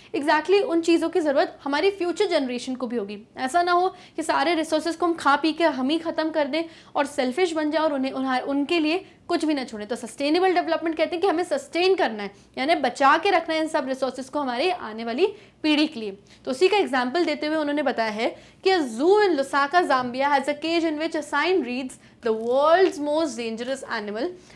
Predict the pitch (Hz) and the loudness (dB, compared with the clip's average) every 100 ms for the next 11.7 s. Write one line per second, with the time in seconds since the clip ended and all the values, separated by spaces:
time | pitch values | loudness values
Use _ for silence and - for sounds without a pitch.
0 | - 330 349 320 311 349 339 285 262 269 | -2 2 2 2 0 0 2 0 -2 0
1 | 330 277 254 214 185 - - - 339 294 | 0 0 0 0 -4 -12 -20 -6 -2 2
2 | 311 370 330 262 302 330 339 339 254 269 | 4 4 4 2 -2 2 4 2 0 0
3 | 339 330 320 339 339 330 247 302 330 269 | 2 4 2 2 2 0 -2 -2 -2 -2
4 | 254 254 277 269 214 202 196 - - - | -4 -4 -6 -6 -8 -8 -10 -14 -18 -20
5 | _ _ _ _ _ - - - 262 254 | _ _ _ _ _ -20 -14 0 0 2
6 | 233 226 294 - - - - 359 427 - | 0 0 -2 -4 -18 -16 2 4 4 0
7 | 269 262 269 262 320 285 240 247 285 311 | -8 0 0 4 4 4 2 2 0 0
8 | 226 226 240 269 359 302 254 254 285 330 | -2 -4 -2 4 4 4 -2 0 2 2
9 | - 302 277 220 277 269 269 262 330 311 | -2 -4 -4 -4 -6 -2 0 4 6 4
10 | - 226 262 277 - 320 330 330 381 - | 0 0 0 -2 -4 -2 0 0 -2 -4
11 | 226 226 277 339 320 214 | -6 -2 0 0 0 -4